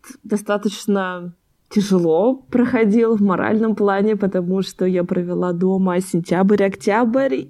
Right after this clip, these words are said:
и, знаешь, уже снова как-то начала прирастать к дому. Кстати, в одном из выпусков мы затрагивали тему «Что такое дом?», и я так с горечью говорила, что у меня теперь дома нет.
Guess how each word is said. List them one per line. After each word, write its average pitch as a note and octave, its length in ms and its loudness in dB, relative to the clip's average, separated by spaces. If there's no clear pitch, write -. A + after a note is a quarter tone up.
и, G3+ 340 -2
знаешь, G3+ 460 2
уже G3 480 2
снова G3 500 2
как-то F3+ 460 -2
начала F3 420 0
прирастать E3+ 960 -6
к - 80 -10
дому. D#3+ 480 0
Кстати, D#3+ 540 -2
в F3 60 -4
одном F#3 260 2
из F3+ 100 2
выпусков F#3+ 460 2
мы D#3+ 140 -2
затрагивали E3+ 580 0
тему E3 380 -2
«Что E3+ 240 -2
такое D#3 420 0
дом?», F#3 480 -2
и - 240 -8
я E3+ 600 -2
так E3 180 -6
с E3+ 160 -2
горечью E3+ 600 0
говорила, F3 640 -2
что - 240 -2
у - 20 4
меня F#3+ 160 2
теперь G3 300 0
дома G#3 320 0
нет. F3+ 260 0